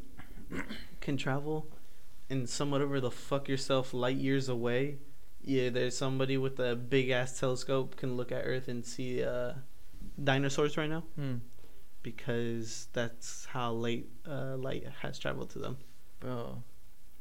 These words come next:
Speaker 2: Yeah, that's, that, that is crazy. 'Cause I heard, like, um, I don't know if it's, like, Jupiter or, like, Neptune or something,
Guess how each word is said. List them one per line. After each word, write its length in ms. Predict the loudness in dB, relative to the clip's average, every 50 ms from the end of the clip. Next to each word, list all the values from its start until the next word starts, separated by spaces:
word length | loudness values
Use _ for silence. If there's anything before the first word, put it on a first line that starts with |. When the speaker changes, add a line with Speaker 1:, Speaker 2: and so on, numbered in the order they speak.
| -6 -6 -6 -6 -4 -4 -2 2
Speaker 2:
Yeah, 200 | 6 8 8 8
that's, 220 | 8 6 4 2
that, 260 | 4 4 4 4 2 2
that 120 | 2 4
is 140 | 4 4 2
crazy. 300 | 2 0 0 0 0 0
'Cause 260 | 0 0 0 2 4
I 120 | 4 4 6
heard, 240 | 6 6 6 6 6
like, 240 | 4 4 4 4
um, 300 | 2 2 2 2 2 0
I 100 | 0 2 2
don't 100 | 2 4
know 100 | 4 4
if 80 | 2
it's, 120 | 2 2 2
like, 140 | 0 0 0
Jupiter 420 | 0 0 0 2 2 2 2 2
or, 40 | 2
like, 180 | 2 2 0
Neptune 300 | 0 0 0 0 0 0
or 60 | 0 0
something, 360 | 0 0 0 0 0 -2